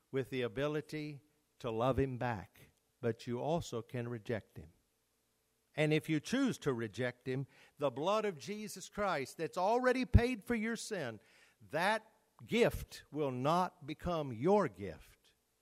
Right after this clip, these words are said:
if you do not receive it into your own life, because it must be a decision of your heart and your mind. God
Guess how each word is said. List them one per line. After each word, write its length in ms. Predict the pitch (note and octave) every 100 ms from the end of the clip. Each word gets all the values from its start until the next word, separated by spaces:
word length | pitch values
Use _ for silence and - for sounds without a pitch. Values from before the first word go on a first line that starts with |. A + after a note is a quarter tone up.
| _ _ -
if 180 | A#2+ C#3
you 140 | C3
do 160 | C3 C3
not 260 | B2+ B2+
receive 480 | B2+ A2+ D3 A#2+ F#2
it 260 | G#2+ - - _ _ _ -
into 300 | B2 A2+ A#2+
your 280 | G#2 G#2+ A#2+
own 400 | A#2 A2 G2+ G2 -
life, 300 | A2 F#2+ E2+ - - -
because 400 | C3+ - C#3 A#2+
it 100 | C#3+
must 320 | C#3 E3 -
be 140 | E3+ E3+
a 80 |
decision 640 | C#3 D3 - F#3+ D3+ D#3+ D#3
of 160 | C#3
your 240 | B2 G3+ D#3
heart 520 | - B2 G2+ F#2+ - - _ _ -
and 200 | C3+ C3
your 240 | F3 D#3+
mind. 580 | A#2+ G#2 F2 C#2+ _ _ _ _ _ _ _ _ _ _ _ _
God 420 | C#3 D#3+ D#3 C3